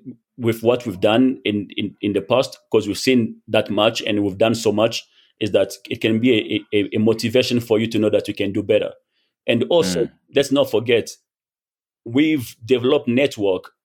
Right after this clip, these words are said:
Speaker 1: that you can use in the future. There's network that
Speaker 2: Mm,
Speaker 1: I've developed
Speaker 2: mm.
Speaker 1: in dancing and Masters of Freedom that I'm, I'm using now, that I'm st-, that I'm still in touch now. You know, the mo-, the most recent job that I got,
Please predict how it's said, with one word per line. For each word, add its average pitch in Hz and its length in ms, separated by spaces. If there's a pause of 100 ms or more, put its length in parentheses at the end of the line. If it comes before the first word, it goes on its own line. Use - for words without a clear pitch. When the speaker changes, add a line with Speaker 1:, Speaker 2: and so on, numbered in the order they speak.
(640)
Speaker 1:
that 123 140
you 131 80
can 120 120
use 123 420
in 110 120
the 104 80
future. 98 320 (280)
There's 123 140
network 135 440
that 117 100
Speaker 2:
Mm, 87 60
Speaker 1:
I've 87 280
developed 127 280
Speaker 2:
mm. - 40
Speaker 1:
in 117 180
dancing 120 440
and 107 140
Masters 117 320
of 104 120
Freedom 110 340 (240)
that 107 240 (100)
I'm, 107 280 (120)
I'm 107 160
using 113 380
now, 110 380 (560)
that 110 120
I'm 110 100
st-, - 320
that 110 120
I'm 107 100
still 123 220
in 107 100
touch 110 280
now. 110 380
You 104 120
know, 98 120
the 104 180
mo-, 107 200
the 107 100
most 113 260
recent 120 320
job 107 220
that 95 100
I 95 60
got, 107 300